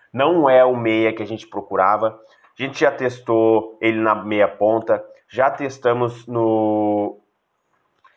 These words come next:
na meia por dentro, mas o meia contratado foi o Benítez, que também não deu certo. Ah, temos o, o Gabriel Silva, que é um meia que pode jogar na ponta também,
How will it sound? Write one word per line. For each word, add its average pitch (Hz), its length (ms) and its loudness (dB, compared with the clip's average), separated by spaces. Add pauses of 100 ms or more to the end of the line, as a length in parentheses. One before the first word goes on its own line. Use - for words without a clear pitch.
(320)
na 127 160 0
meia 120 200 4
por 110 220 -2
dentro, 110 480 -4 (220)
mas 120 1080 -2 (540)
o 143 100 -4
meia 139 280 0
contratado 123 540 0
foi 131 160 -2
o 123 40 2
Benítez, 123 460 -4
que - 100 -20
também 120 340 0
não 127 240 0
deu 120 220 0
certo. 113 560 -2 (340)
Ah, 95 280 -6
temos 156 340 2
o, 135 580 0
o 131 140 -8
Gabriel 120 460 2
Silva, 117 520 -4 (680)
que 120 180 -4
é 120 120 2
um 120 80 0
meia 113 500 0 (460)
que - 80 -20
pode 123 260 2
jogar 120 240 2
na 120 100 0
ponta 113 320 0
também, 101 560 -2